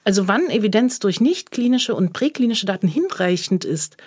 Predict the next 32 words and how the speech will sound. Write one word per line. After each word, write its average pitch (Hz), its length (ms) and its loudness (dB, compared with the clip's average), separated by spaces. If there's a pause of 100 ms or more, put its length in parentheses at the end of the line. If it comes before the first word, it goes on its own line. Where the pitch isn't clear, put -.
das - 280 -2
muss 254 180 0
mal 262 160 0
konsentiert 196 720 0
sein. 160 480 -4
Hier 226 160 2
muss 220 160 0
ich 202 80 -2
nochmal 202 220 4
einen 185 80 2
dringenden 190 360 0
Querverweis 175 560 0
machen, 170 340 -4 (300)
da 190 140 0
wir 208 60 4
natürlich 214 420 2
in 196 260 2
einen 185 160 2
strukturierten 196 560 0
Dialog 180 380 2
vorher 180 200 0
mit 175 140 -2
der 170 60 -4
benannten 175 360 -2
Stelle 175 280 -2
eintreten 156 500 -8
können, 160 260 -6
um 175 140 0
das 180 140 0
individuell 196 580 0
zu - 140 -6
klären. 160 400 -6